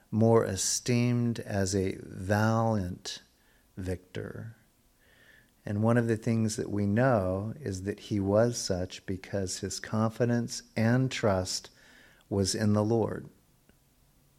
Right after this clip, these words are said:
And he was able to have such a confidence and trust in the Lord that he was able to go gen-, going against a very formidable foe. That was Goliath. You remember that.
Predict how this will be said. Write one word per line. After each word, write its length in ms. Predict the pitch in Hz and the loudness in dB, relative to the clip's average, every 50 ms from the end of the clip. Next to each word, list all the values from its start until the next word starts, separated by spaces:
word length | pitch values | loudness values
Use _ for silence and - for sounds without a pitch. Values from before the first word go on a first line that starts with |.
| _ - | _ 0
And 180 | 113 110 110 | 2 2 2
he 160 | 107 - 131 123 | 2 4 4 6
was 240 | 117 123 113 - | 6 6 4 4
able 360 | - 107 127 135 131 151 151 139 | 2 4 4 4 4 4 2 2
to 100 | 143 139 | 2 0
have 220 | 131 135 120 113 | 2 2 2 2
such 240 | - - 120 - - | 2 0 0 0 0
a 60 | 110 | -2
confidence 540 | - - 120 117 110 - 120 117 107 - - | 0 2 2 2 2 2 0 0 0 -2 -4
and 220 | - - 104 98 | -4 -2 -2 -2
trust 480 | - - 117 104 101 101 - - - - _ | 0 2 4 4 4 2 0 -2 -4 -6 _
in 200 | - 123 131 143 | 2 2 4 4
the 100 | 151 147 | 4 2
Lord 480 | 131 107 98 95 92 95 98 101 104 104 - - - - - - - - - _ _ _ - | 2 2 0 0 0 -2 -2 -4 -6 -10 -14 -20 -20 -20 -20 -20 -20 -20 -20 _ _ _ 0
that 140 | 107 113 113 | 2 4 4
he 80 | 120 120 | 4 4
was 200 | 120 120 107 120 | 4 4 6 6
able 280 | 120 120 120 127 123 | 6 6 6 4 2
to 160 | 123 - 120 | 0 -2 -4
go 280 | 110 107 117 113 110 107 | -2 2 2 4 4 2
gen-, 360 | 107 104 117 113 110 107 - - - - | 2 0 0 0 0 0 -4 -8 -10 0
going 360 | 120 113 110 110 110 107 107 | 4 6 6 6 6 4 2
against 480 | 104 98 95 110 107 104 101 - - - | 0 0 0 0 0 0 0 -4 -6 -4
a 280 | 107 107 98 95 92 101 - | -2 -2 0 0 -2 -4 -6
very 260 | 104 98 117 123 120 110 | -2 0 2 2 2 2
formidable 840 | - - - - 120 120 120 120 120 113 110 107 101 101 98 101 101 | -2 -4 -2 0 2 2 2 2 4 2 2 2 0 0 -2 -2 -4
foe. 540 | - - - 127 127 117 95 92 98 98 101 107 - _ _ - | -6 -2 2 4 4 4 4 2 -2 -8 -10 -16 -20 _ _ -6
That 160 | 107 107 104 | -6 -4 -2
was 160 | 107 101 - | -2 -4 -4
Goliath. 600 | - - 107 101 101 101 101 101 98 98 95 - | -4 -4 0 2 4 4 4 4 2 -2 -4 -8
You 100 | 110 104 | -8 -8
remember 480 | 101 101 98 104 104 107 110 107 107 98 | -6 -4 -2 -2 0 0 0 0 0 -2
that. 400 | 90 92 90 95 101 - - - | -2 -4 -6 -8 -12 -16 -18 -20